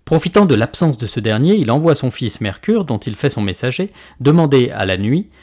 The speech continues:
de prolonger sa course pour que Jupiter, qui entre-temps s'est métamorphosé en Amphitryon, puisse profiter plus longtemps de l'alcôve d'Alcmène, laquelle n'y voit que du feu. La nuit est plutôt réticente, mais elle accepte finalement.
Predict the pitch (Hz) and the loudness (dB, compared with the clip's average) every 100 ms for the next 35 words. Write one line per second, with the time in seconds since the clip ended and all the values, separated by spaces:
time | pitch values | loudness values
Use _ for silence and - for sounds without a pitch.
0 | _ - 101 - 185 131 131 113 - 185 | _ -10 -4 0 2 2 0 -4 -4 -4
1 | - - - 117 107 175 151 165 233 220 | -4 -12 -8 -6 -4 -2 -2 0 0 0
2 | - - 127 123 120 160 147 98 107 - | -6 -2 -2 0 -2 -2 -2 -2 -2 0
3 | 131 113 - 107 120 98 90 90 110 - | -2 -2 -6 -4 -2 -4 -6 -8 -12 -4
4 | 175 240 - - - _ - 226 - - | -2 -2 -6 -20 -20 _ 0 2 0 -6
5 | 143 - 131 151 160 - 127 123 117 - | -6 -6 -2 0 0 0 0 0 -2 -2
6 | 104 131 117 110 107 - - 113 127 135 | 0 0 0 -2 -4 -6 -4 -2 -2 -6
7 | - 127 113 135 - 98 107 107 117 - | -10 -4 -4 -4 -6 -2 0 -2 -6 -14
8 | - 110 101 135 120 117 135 110 117 165 | -6 -4 -2 0 0 0 -4 -4 -2 -4
9 | - _ - 202 269 127 170 - - 139 | -6 _ -2 -2 -2 -2 -2 -2 0 0
10 | - _ _ _ 127 117 131 135 123 - | 0 _ _ _ -4 0 2 0 -2 -6
11 | 175 214 185 156 127 110 101 107 123 151 | -6 -2 0 0 -2 -4 -8 -6 -6 -10
12 | - - 123 131 98 - 151 143 - - | -12 -4 -4 -2 -6 -6 -6 -6 -8 -6
13 | 147 117 90 | -4 -4 -8